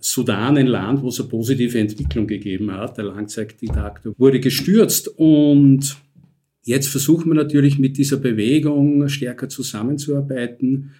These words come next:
Nur es scheitert an einem simplen Faktum, die bekommen kein Visum, nach Europa zu reisen. Wird keines ausgestellt, geht nicht.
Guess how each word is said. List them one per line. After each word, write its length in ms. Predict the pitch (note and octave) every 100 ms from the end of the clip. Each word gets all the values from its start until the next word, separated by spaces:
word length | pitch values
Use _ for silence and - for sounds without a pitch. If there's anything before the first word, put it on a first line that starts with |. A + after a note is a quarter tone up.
| _
Nur 180 | B2+ B2
es 80 | A#2
scheitert 420 | - G#2 A2+ C#3
an 100 | B2
einem 80 | A#2
simplen 920 | A2+ C3 C3+ B2+ A#2+ A#2 A2+ A2 A2
Faktum, 560 | A2 G2 A2 - C#3+ C#3+
die 140 | B2
bekommen 420 | A2+ A2 A2 B2
kein 220 | A#2 A#2 G2+
Visum, 300 | B2 C#3 A#2+
nach 220 | G#2+ A2+
Europa 360 | G2+ C3 - G#2
zu 160 | A2
reisen. 440 | F2+ D2+ D2+ - D#2 _ _ F#3 F3+ _ _ _ _ _ -
Wird 180 | D3+ D3+
keines 300 | C3+ B2+ A#2+
ausgestellt, 760 | A2+ - G2+ - E2 - _
geht 220 | A#2+ A#2 F#2+
nicht. 440 | F2 - -